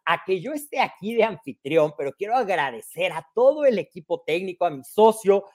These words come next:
el ingeniero Agustín Alarcón, que seguramente ya también lo has visto en las transmisiones, que tiene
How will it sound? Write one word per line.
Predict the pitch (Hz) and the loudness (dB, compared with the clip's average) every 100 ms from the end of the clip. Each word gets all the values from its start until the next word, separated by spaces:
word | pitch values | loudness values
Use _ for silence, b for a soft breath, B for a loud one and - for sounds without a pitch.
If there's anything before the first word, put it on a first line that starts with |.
| B | B
el | - 170 | -8 -8
ingeniero | 160 165 185 | -8 -8 -4
Agustín | 214 - 214 | -4 -4 -8
Alarcón, | 202 185 139 - - 208 | -4 -4 -4 -4 0 0
que | 220 160 | -2 -8
seguramente | 151 151 180 185 175 | -8 -6 -6 -6 -6
ya | 175 | -4
también | 165 170 165 170 | -4 -8 -8 -8
lo | 165 | -8
has | 147 - | -8 -10
visto | 160 - 175 | -20 -2 -2
en | 147 | -2
las | 127 | -8
transmisiones, | - 131 117 127 - 208 226 185 180 | -10 -14 -12 -16 2 4 4 2 -4
que | - | -10
tiene | - 175 190 196 | -12 -6 -4 -4